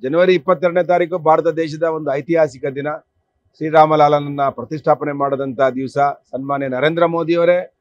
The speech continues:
ಮುಂದೆ ನಿಂತ್ಕೊಂಡು ಯಜಮಾನಿಕೆ ತಗೊಂಡು ಪ್ರತಿಷ್ಠಾಪನೆ ಮಾಡಿದಂಥ ಒಂದು ಶುಭ ದಿನ. ಅಂತ ಒಂದು ಇಡೀ ದೇಶವೇ ಮೆಚ್ಚಿರುವಂಥ ಒಂದು ಕಾರ್ಯಕ್ರಮ ಆಯ್ತು. ಅದರ ಭಾಗವಾಗಿ ಇವತ್ತು ಇಡೀ ದೇಶದ ಜನ ಅಯೋಧ್ಯೆಗೆ ಹೋಗ್ತಾ ಇದ್ದಾರೆ. ಸಾಮಾನ್ಯ ಜನ,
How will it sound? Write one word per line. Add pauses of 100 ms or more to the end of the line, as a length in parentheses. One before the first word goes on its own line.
(200)
ಮುಂದೆ
ನಿಂತ್ಕೊಂಡು
ಯಜಮಾನಿಕೆ
ತಗೊಂಡು (320)
ಪ್ರತಿಷ್ಠಾಪನೆ
ಮಾಡಿದಂಥ (600)
ಒಂದು
ಶುಭ
ದಿನ. (460)
ಅಂತ
ಒಂದು (220)
ಇಡೀ
ದೇಶವೇ
ಮೆಚ್ಚಿರುವಂಥ
ಒಂದು
ಕಾರ್ಯಕ್ರಮ
ಆಯ್ತು. (500)
ಅದರ
ಭಾಗವಾಗಿ
ಇವತ್ತು
ಇಡೀ
ದೇಶದ
ಜನ (600)
ಅಯೋಧ್ಯೆಗೆ
ಹೋಗ್ತಾ
ಇದ್ದಾರೆ. (100)
ಸಾಮಾನ್ಯ
ಜನ,